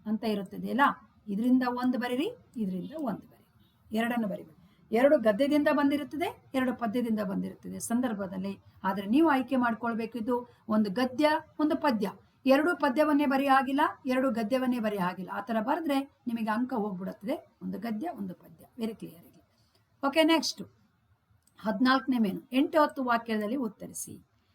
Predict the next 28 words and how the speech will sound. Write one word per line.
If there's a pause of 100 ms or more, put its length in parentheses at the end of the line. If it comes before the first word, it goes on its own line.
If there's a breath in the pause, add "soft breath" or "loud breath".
(140)
ಈ
ಎಂಟು
ಹತ್ತು
ವಾಕ್ಯದಲ್ಲಿ
ಉತ್ತರಿಸಿ
ಎರಡೂ
ಕೂಡ (1040)
ಗದ್ಯ. (1000)
ಗದ್ಯದಲ್ಲಿ
ಎಂಟು
ಹತ್ತು
ವಾಕ್ಯದಲ್ಲಿ
ಎರಡು
ಪ್ರಶ್ನೆಗಳು
ಬಂದಿರುತ್ತದೆ,
ಆದ್ರೆ
ಮಧ್ಯದಲ್ಲಿ
ನಿಮಗೆ
ಒಂದು
ಅಥವಾ
ಅಂತ
ಕೇಳಿರ್ತಾರೆ. (480 soft breath)
ಈ
ಅಥವಾದಲ್ಲಿ
ಯಾವುದಾದ್ರು
ಒಂದನ್ನು
ಆಯ್ಕೆ
ಮಾಡ್ಕೊಳ್ಳಿ.